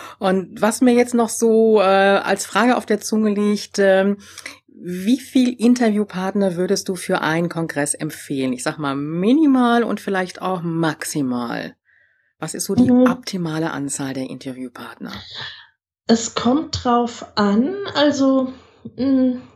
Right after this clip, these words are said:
Speaker 2: es werden häufig jetzt so empfohlen, glaube ich, so zwischen zwanzig und dreißig.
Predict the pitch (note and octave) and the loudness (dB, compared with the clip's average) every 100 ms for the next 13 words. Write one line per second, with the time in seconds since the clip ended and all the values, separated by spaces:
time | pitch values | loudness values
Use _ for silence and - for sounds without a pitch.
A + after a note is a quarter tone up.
0 | _ _ _ - - - _ - A3 - | _ _ _ -20 -20 -20 _ -2 0 0
1 | G#3 A3 A#3 C4 C4+ C4+ B3+ B3+ B3+ - | 2 4 4 2 0 -2 -2 -4 -6 -4
2 | A#3+ A#3 C#4 D4+ - C#4+ - C4+ C4+ B3+ | 0 2 2 0 -2 -6 -4 -8 -6 -2
3 | B3+ A#3+ A#3 - B3 B3+ B3+ B3 B3 A#3 | 0 0 0 -4 -2 0 0 0 0 2
4 | A#3+ A3 A#3 A3+ - B3 A#3+ A3+ - A3+ | 0 0 -2 -4 -4 0 2 2 0 2
5 | A#3 B3+ A#3 A3 G#3+ - F#3 G#3 C#4 - | 2 -2 0 0 0 0 2 4 2 0
6 | E4 F4 - | -2 -2 -6